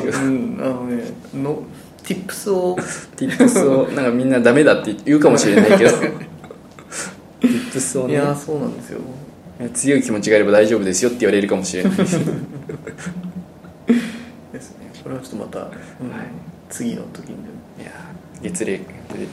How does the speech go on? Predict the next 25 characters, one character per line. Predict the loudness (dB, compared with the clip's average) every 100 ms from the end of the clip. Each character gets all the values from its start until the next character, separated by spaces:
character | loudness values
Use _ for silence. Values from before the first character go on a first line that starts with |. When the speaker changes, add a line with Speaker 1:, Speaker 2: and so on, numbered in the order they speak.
| -16 -20 -16 -14 -10 -8
Speaker 1:
月 | -6 -6
次 | -6
で | -2
や | -2
る | -2
っ |
て | -8
い |
う |
の | -10
が |
決 | -10 -8
ま | -6
っ |
て | -4
よ | -4
か | -6
っ |
た | -8
で | -12
す。 | -14 -10
Speaker 2:
<laughs> | -10 -10 -12 -10 -10 -12 -14 -18 -16 -12 -10 -8
に、 | -8 -4 -2
二 | -2
月 | -4 -6